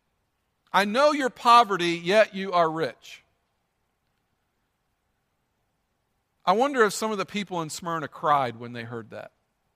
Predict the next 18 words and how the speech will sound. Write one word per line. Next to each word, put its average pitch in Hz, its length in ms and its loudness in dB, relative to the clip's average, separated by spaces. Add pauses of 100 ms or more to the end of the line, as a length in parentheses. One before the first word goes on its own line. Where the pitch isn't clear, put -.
(2250)
I 185 60 0
wonder 254 320 2
if 226 160 6
the 208 100 0
reality 190 680 4
of 165 220 -6
being 180 300 -4
in 160 180 -10
poverty, 147 640 2
and 143 120 -4
I 165 60 0
wonder 233 300 2
if 208 120 0
the 190 80 -2
reality 185 580 4
of, 156 300 -4
of 160 140 -4
just 185 260 -8